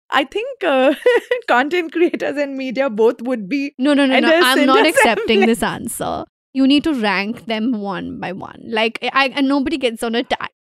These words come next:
Speaker 1: I'm, I don't know how to
Speaker 2: Listen,
Speaker 1: answer.
Speaker 2: I'm not
Speaker 1: You can have
Speaker 2: offended.
Speaker 1: favorite children, right? Like, if you had Nibbles and you had one more, would you be able to pick? Can you
Speaker 2: Your
Speaker 1: pick
Speaker 2: categories
Speaker 1: between
Speaker 2: of media are not your children,
Speaker 1: <laughs>
Speaker 2: Komal.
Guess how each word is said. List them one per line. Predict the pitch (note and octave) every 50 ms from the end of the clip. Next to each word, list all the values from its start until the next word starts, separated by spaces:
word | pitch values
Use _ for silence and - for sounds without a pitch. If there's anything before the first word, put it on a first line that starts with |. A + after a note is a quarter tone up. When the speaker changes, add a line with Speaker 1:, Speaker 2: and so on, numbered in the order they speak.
| _ - -
Speaker 1:
I'm, | F#4+ - - D4+ C#4+ A#3+
I | - - C#4+
don't | A3+ A3+ C4 C#4 E4 E4
know | D#4 E4 G4+
how | E4 C#4+ D#4+ D4+
to | - B3 E4+
Speaker 2:
Listen, | F4 F4+ G#4+ A4 F#4
Speaker 1:
answer. | F4 - F4+
Speaker 2:
I'm | C4 B3+ C4+ D#4 F#4+
not | A#4 D5+ B4+
Speaker 1:
You | A4 F4+ G#4+
can | C4 -
have | - F#5+ F5+
Speaker 2:
offended. | - B3+ A3
Speaker 1:
favorite | - C4+ C4 A#3+ C4+ G4 G#4+ G#4
children, | - F4+ C#4+ A#3+ G#3 G#3 F3 E3
right? | F#3 G#3 - A4
Like, | G#4 D4+ F4
if | D#4+
you | F4+
had | F4+ E4+
Nibbles | D#4+ C#4 B3 G3+ B3 C#4+ F4 - F4+
and | E4 D4+
you | D4+
had | D4 C#4+ D4 C#4 B3
one | A#3+ G3 G3+ A#3 B3+
more, | C#4 D4 C4+
would | C#4 C#4+ C#4+
you | D4+ D#4+
be | - F4
able | - C4+
to | C#4+ E4 -
pick? | - - G3+ G3 -
Can | F4 E4
you | G#4+ E4+
Speaker 2:
Your | F4 E4
Speaker 1:
pick | F4+ F4
Speaker 2:
categories | D4+ A3+ C#4 C#4 G#3+ A3+ G3+ - D#4 E4+ D4+
Speaker 1:
between | G4 G4 D#4+ C#4
Speaker 2:
of | B3+
media | B3+ B3 D4 A3+ G3 A3 B3
are | B3 C#4 D4 C#4+
not | C4 B3 A3 A3 A3 - -
your | A#3+ A#3 A#3+
children, | - - A3+ F#3+ F#3 F#3 F#3+ G#3+ G#3+ G#3 C#4
Speaker 1:
<laughs> | - A3+
Speaker 2:
Komal. | G#3 F3+ F3+ F#3 E3 C3+ C3+ - -